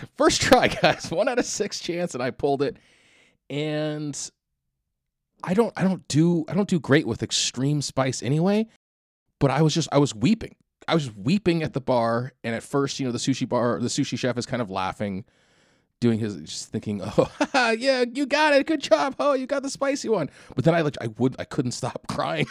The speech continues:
I couldn't stop. I, I couldn't stop suffering and crying and dying. And it reached such an uncomfortable place. Like, neither, it was just awkward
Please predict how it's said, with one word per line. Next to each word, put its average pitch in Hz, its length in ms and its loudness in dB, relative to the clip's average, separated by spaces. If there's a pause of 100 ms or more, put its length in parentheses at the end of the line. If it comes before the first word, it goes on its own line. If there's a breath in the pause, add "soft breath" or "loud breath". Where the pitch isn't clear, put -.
(120)
I - 40 0
couldn't - 460 -2
stop. - 600 -6
I, 160 180 -2
I 160 100 -2
couldn't 170 280 -8
stop - 220 -6
suffering 120 540 -4
and 123 140 -2
crying 143 480 -2
and 117 160 -4
dying. 120 480 -4 (680 loud breath)
And 131 360 0
it 127 180 2
reached - 480 2 (100)
such - 340 0
an 151 140 -6
uncomfortable 143 680 -4
place. - 580 -4 (720 soft breath)
Like, 117 200 -2
neither, 160 300 6
it 170 40 6
was 135 300 2
just 120 180 -4
awkward 101 400 0